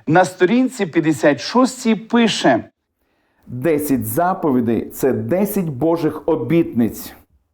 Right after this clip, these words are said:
Для того, щоби зрозуміти, що основою декалогу є обітниці,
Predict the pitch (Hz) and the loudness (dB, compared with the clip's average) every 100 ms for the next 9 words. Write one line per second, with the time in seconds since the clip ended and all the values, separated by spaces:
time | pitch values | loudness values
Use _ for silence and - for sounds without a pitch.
0 | _ _ _ - 147 208 - 175 175 - | _ _ _ 2 6 6 6 4 4 2
1 | 196 202 175 214 185 214 180 143 151 139 | 2 2 4 4 6 6 8 6 4 4
2 | - 160 180 160 - 226 247 226 180 165 | 4 4 4 2 2 4 6 6 4 2
3 | - 156 139 135 147 151 - - 147 160 | 4 4 6 6 6 2 -4 -8 0 4
4 | 226 - 196 147 226 285 - 160 - 135 | 4 6 2 6 4 4 4 0 4 2